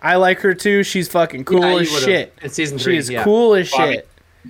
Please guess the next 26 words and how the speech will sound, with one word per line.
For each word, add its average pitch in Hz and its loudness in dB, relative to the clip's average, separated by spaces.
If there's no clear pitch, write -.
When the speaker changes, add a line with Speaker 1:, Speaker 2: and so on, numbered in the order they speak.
Speaker 1:
Bobby, 151 -2
yeah, 120 0
Speaker 2:
I 214 4
Speaker 1:
Bobby 156 2
Speaker 2:
love, 147 -2
Speaker 1:
rules. 139 2
Speaker 2:
I 165 0
love 196 2
the 226 -4
Mar-, 175 -6
Martian 165 -4
ethos 147 -2
in 131 -6
general 127 -2
in 143 -4
that 143 -4
show. 139 -2
I 135 0
think 131 -12
that's 147 -4
Speaker 1:
Oh, 233 4
Speaker 2:
really 196 2
Speaker 1:
yeah. 165 0
Speaker 2:
cool. 120 -6
Like 107 -4
the, 110 -6